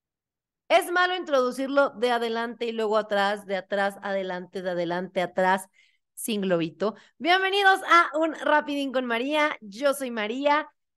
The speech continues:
Eh, bienvenidos a este mini podcast. Miren, sí, es malo con globito y es malo sin globito. A las mujeres desde chiquitas, o al menos a la mayoría que yo conozco, nos enseñaron siempre a limpiarnos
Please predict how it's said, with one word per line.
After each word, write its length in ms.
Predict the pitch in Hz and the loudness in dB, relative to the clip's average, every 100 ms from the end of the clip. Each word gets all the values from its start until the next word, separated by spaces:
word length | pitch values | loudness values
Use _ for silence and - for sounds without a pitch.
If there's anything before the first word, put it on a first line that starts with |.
| - | -4
Eh, 320 | 269 269 269 | 0 0 0
bienvenidos 440 | 269 262 254 294 294 | -2 -4 -4 -6 -8
a 20 | |
este 140 | - | -10
mini 160 | 269 240 | -8 0
podcast. 680 | 311 330 320 339 349 - 269 | 4 4 4 -2 -2 -6 -6
Miren, 440 | 339 302 330 339 | 0 2 0 -4
sí, 460 | - 330 320 370 - | -6 0 2 0 -2
es 160 | 285 277 | -2 2
malo 380 | 302 311 320 - | 4 6 4 2
con 220 | 285 339 | 0 2
globito 540 | 311 285 277 - 285 | 0 0 -2 0 0
y 120 | 294 247 | 0 -4
es 120 | 220 | -6
malo 340 | 226 226 - - | -6 -6 -8 -10
sin 600 | - - 285 254 247 - _ _ - | -18 -10 -6 -4 -6 -10 _ _ -4
globito. 640 | 233 208 180 - - - _ _ _ _ _ - | 0 2 0 -2 -8 -10 _ _ _ _ _ 0
A 40 | 247 | 4
las 140 | 262 | 4
mujeres 360 | 277 302 320 320 | 4 6 6 4
desde 240 | 285 233 | 0 -2
chiquitas, 520 | 220 220 214 226 247 - | -4 -10 -2 0 0 2
o 100 | 196 | 2
al 140 | 196 | 2
menos 320 | 208 226 233 - | -2 -4 -6 -6
a 120 | 208 | -2
la 140 | 196 | -2
mayoría 420 | 185 175 170 180 | -2 -2 0 0
que 80 | 180 | 0
yo 100 | 180 | -2
conozco, 520 | 180 185 208 - 220 - _ _ _ | -2 -4 -4 -4 -6 -8 _ _ _
nos 300 | 233 277 302 | 2 4 6
enseñaron 520 | 277 277 277 262 269 269 | 4 2 2 4 4 2
siempre 280 | 247 240 | 0 2
a 60 | 254 | 0
limpiarnos 760 | 226 220 208 269 262 240 240 | 0 -2 -2 0 0 -4 -10